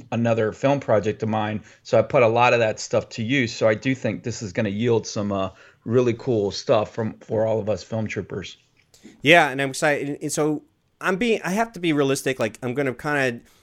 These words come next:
Speaker 2: I have to get myself up and running. I have to allow myself time
Speaker 1: Mm-hmm.
Speaker 2: to, to get this thing,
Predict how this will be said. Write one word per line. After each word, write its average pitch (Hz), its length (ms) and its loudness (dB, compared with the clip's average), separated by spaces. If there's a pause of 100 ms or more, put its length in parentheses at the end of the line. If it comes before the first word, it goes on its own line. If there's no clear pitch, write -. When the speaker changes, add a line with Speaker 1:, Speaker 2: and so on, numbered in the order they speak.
(280)
Speaker 2:
I 123 60 -4
have 156 100 -2
to 160 80 -2
get 143 220 2
myself 127 360 -2
up 117 140 -6
and 104 100 -6
running. 98 180 -6
I 104 40 -6
have 117 80 -6
to 131 80 -2
allow 120 320 4
myself 113 600 -4 (300)
time 117 600 -2
Speaker 1:
Mm-hmm. 120 80 -8
Speaker 2:
to, 107 260 -6
to 104 160 -14
get 113 220 -6
this 110 220 -8
thing, 104 520 -6